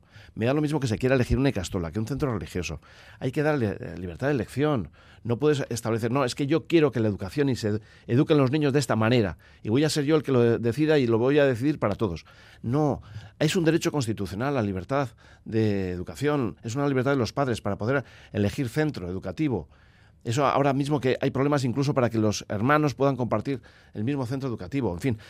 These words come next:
esa, esa empeño por llevar adelante los objetivos ideológicos son los que perjudican al servicio público. Y creo que esas cosas son las que se tienen que cambiar en Euskadi.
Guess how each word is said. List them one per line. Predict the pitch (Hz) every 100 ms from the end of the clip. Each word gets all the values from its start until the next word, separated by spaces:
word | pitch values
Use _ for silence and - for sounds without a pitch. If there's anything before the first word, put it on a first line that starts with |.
| -
esa, | 139 147 156 -
esa | 139 151 139 - _ - -
empeño | - 98 160 156 127 95
por | 92 82 78
llevar | 98 131
adelante | 127 139 120
los | 101 90
objetivos | 78 - 92 143
ideológicos | 147 135 120 113 127 - - - -
son | - 135
los | 147 -
que | 104
perjudican | 107 - 139 151 151
al | 117
servicio | 104 107 120
público. | 156 110 80 - - -
Y | 107
creo | - 160 156
que | 139
esas | 127 123 123 -
cosas | 127 131 127 -
son | 110
las | 120 107
que | 98
se | 82
tienen | 101 117
que | -
cambiar | 82 90 98
en | 78
Euskadi. | 67 -